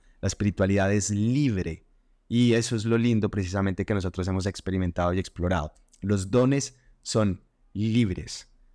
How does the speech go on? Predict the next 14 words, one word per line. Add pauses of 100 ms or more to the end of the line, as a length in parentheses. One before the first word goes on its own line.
(120)
vienen
precisamente
de
la
libertad
y
están
utilizados
para
precisamente
causar
esa
misma
libertad.